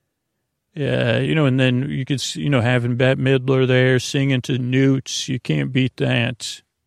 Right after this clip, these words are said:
All right, Scooter, this is our last, uh, show here for the launch, and this one is called, uh, Say Cross, S E I C R O S S, uh, it's the last, uh, show we're gonna be doing.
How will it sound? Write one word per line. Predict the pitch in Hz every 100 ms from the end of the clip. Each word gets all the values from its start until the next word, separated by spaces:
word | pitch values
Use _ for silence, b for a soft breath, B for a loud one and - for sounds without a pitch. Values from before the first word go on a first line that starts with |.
| _ _ _ _ _ _ _ _ _ _ _ _ _ _
All | 131
right, | 151 131
Scooter, | - - 120 120 120
this | 127 143 165
is | 143
our | 151
last, | 139 143 143 143 - -
uh, | 151 139 131
show | 120 - 160 156
here | 117 113 120 120
for | 120 -
the | 123
launch, | 127 135 147 127 123 - -
and | 127 117 117 131
this | 143 170
one | 165 156
is | 135
called, | - 143 135 123 120
uh, | 127 123 120 123 131 131
Say | - - 170 156 156
Cross, | - 160 160 143 131 135 - -
S | - 151 -
E | 156 147
I | 139 139 135 131
C | - - 160 156 156
R | 156 135 131 127 127
O | 139 131 131 127
S | 123 120 -
S, | 127 120 120 - 127
uh, |
it's | 127 123 123 127 123
the | - 127
last, | 120 123 127 123 - -
uh, | 131 123 120
show | - 139 127 120
we're | 123
gonna | 120 120
be | 123
doing. | 120 123 117 123 127 123